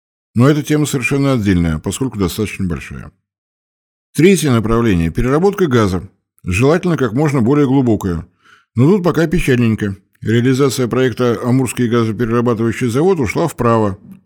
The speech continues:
После ухода из России немецкой компании "Линде" со всеми её технологиями проект Балтийского комплекса заводов С П Г и газопереработки,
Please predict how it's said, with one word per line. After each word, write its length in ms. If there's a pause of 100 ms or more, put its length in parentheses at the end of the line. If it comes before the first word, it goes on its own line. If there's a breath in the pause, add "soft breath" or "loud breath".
(800)
После 260
ухода 340
из 100
России 600
немецкой 600
компании 500
"Линде" 380
со 160
всеми 240
её 140
технологиями 840
проект 400
Балтийского 600
комплекса 640
заводов 440
С 140
П 100
Г 240
и 40
газопереработки, 880